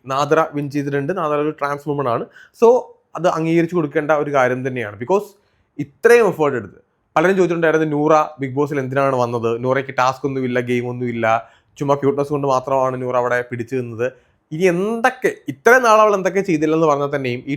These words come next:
ടിക്കറ്റ് ഫിനാലയിൽ ഈ ഒരു വീക്ക് പുള്ളിക്കാരത്തി പൊളിച്ചടുക്കി. അതിനകത്ത് ഒരു സംശയം വേണ്ട. നൂറ അവിടെ നൂറയുടെ മാക്സിമം എഫേർട്ട് എടുത്തിട്ടുണ്ടായിരുന്നു. നമ്മളെല്ലാവരും വിചാരിച്ചിരുന്നത്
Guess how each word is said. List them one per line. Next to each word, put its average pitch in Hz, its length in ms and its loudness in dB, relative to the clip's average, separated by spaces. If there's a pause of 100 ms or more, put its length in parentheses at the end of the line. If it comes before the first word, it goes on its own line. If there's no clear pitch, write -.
ടിക്കറ്റ് 196 420 -2
ഫിനാലയിൽ 156 380 2
ഈ 156 120 -4 (100)
ഒരു 156 80 0 (240)
വീക്ക് 156 360 -2 (220)
പുള്ളിക്കാരത്തി 143 420 4 (100)
പൊളിച്ചടുക്കി. 123 880 -6 (300)
അതിനകത്ത് 160 300 -2 (100)
ഒരു 175 180 4 (160)
സംശയം 139 460 0
വേണ്ട. 104 160 -10 (640)
നൂറ 214 280 4 (140)
അവിടെ 196 180 2 (160)
നൂറയുടെ 170 220 -4
മാക്സിമം 175 720 -2
എഫേർട്ട് 156 380 2 (480)
എടുത്തിട്ടുണ്ടായിരുന്നു. 110 580 0 (340)
നമ്മളെല്ലാവരും 233 440 4
വിചാരിച്ചിരുന്നത് 202 600 4